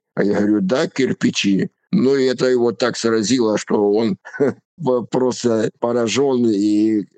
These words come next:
уже оставшиеся коробочки осторожненько снимал, чтобы не разбить и не растратить все свои силы.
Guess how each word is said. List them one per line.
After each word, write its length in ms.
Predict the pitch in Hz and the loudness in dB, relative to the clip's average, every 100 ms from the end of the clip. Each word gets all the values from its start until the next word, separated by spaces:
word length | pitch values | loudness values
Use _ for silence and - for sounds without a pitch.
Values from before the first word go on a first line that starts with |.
| 57 | -8
уже 380 | 85 107 117 | -2 0 0
оставшиеся 880 | 113 - 110 104 - 104 101 110 101 - | -2 -2 -2 -2 -2 -2 0 -2 -2 -4
коробочки 680 | - 113 117 101 101 - 101 | -4 0 0 0 -2 -2 -2
осторожненько 880 | 101 - 104 107 127 98 101 98 98 | -2 -2 -2 0 0 0 -2 -2 -2
снимал, 480 | - 101 98 101 | 0 0 0 0
чтобы 320 | 92 95 90 95 | -2 -4 -2 0
не 140 | 92 | 0
разбить 500 | 92 92 139 113 113 | 0 -2 -2 -2 0
и 460 | 98 92 90 87 85 | 0 0 0 0 -2
не 200 | 92 92 | -6 -6
растратить 560 | 95 - 98 92 92 - | -6 -4 -4 -4 -6 -6
все 120 | 92 | -6
свои 280 | 95 90 92 | -4 -4 -4
силы. 380 | - 80 82 | -6 -8 -14